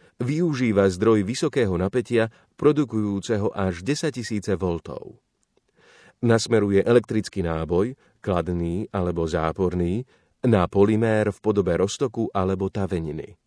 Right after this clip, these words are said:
Ten potom smeruje ku kolektoru, čiže na uzemnenú zbernú elektródu.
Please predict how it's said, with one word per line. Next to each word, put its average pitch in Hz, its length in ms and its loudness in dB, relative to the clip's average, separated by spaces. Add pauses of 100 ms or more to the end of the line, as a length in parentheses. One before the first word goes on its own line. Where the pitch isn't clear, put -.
(200)
Ten 131 320 4
potom 147 320 0
smeruje 110 480 0
ku 90 160 -2
kolektoru, 87 640 -4 (400)
čiže 160 260 2
na 110 300 0
uzemnenú 147 640 0
zbernú 101 640 -2
elektródu. 90 720 -6